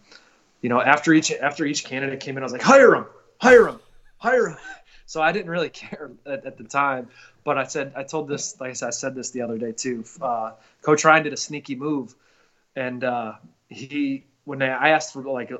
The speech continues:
all, all the coaches, like, "Who, what's your staff gonna look like?" Right? That was a big question for me 'cause it's, you know, more than just one guy. And I know, you know, assistants get in there a lot.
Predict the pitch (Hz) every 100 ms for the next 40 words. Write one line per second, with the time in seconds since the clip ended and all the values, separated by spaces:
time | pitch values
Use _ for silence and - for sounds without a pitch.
0 | - 123 127 123 127 123 123 120 113 113
1 | 135 143 135 131 - 123 117 - 110 104
2 | - 107 - - - 110 120 117 117 110
3 | 113 - 113 - 113 - 113 110 107 -
4 | 110 107 - 110 104 113 110 107 - 107
5 | 107 110 104 104 - - - _ - 113
6 | 117 110 110 110 107 - 120 123 117 -
7 | 127 113 113 110 104 107 110 104